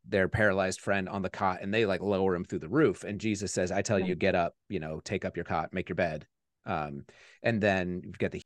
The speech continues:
Speaker 1: uh, raising the widow's son. That's the one, um, in, uh, Luke seven. "And I say to you, you know, young man, I say to you, arise."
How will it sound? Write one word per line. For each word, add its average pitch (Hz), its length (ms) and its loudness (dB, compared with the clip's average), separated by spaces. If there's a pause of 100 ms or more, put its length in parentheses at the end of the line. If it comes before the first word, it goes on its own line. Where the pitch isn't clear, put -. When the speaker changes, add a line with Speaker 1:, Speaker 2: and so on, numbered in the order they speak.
Speaker 1:
uh, 107 100 2
raising 123 320 4
the 104 80 4
widow's 101 300 4
son. 80 380 0
That's 95 200 0
the 92 100 -4
one, 78 220 -6 (380)
um, 90 560 4 (180)
in, 82 540 -8 (280)
uh, 80 280 -2
Luke 92 160 -4
seven. 85 400 -4 (1500)
"And 95 720 0 (480)
I 98 120 -2
say 117 200 2
to 107 60 -2
you, 98 220 2
you 110 100 -4
know, 98 80 -2
young 104 220 2
man, 101 200 0
I 107 80 0
say 92 200 -2
to 92 40 -2
you, 101 160 0
arise." 139 480 -2